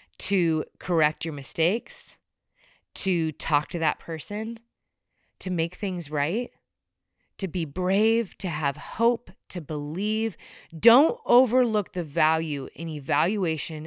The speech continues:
and reflection. When you do this, it sparks enthusiasm for where you currently are and where you're going.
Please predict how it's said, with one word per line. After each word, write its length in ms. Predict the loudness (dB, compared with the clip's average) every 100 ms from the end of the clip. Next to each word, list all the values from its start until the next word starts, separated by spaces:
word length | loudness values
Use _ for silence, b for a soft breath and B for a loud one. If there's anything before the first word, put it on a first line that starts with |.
| -12
and 140 | -12
reflection. 760 | -14 -12 -12 -10 -14 -14 -16 -20 _ b b b b b
When 420 | 2 6 6 4
you 160 | 2 2
do 240 | 2 0
this, 480 | 2 2 0 -2 -6 -2
it 180 | -2
sparks 460 | 0 2 2 2 0
enthusiasm 920 | -2 0 -2 0 2 2 2 -4 -6
for 160 | -6 -6
where 380 | -2 0 0
you 200 | 0 -4
currently 440 | -6 -4 -4 -4 -6 -2
are 320 | 0 2 0
and 300 | -2 -4 -4
where 240 | -4 -4
you're 180 | -4 -4
going. 560 | -4 -4 -4 -4 -6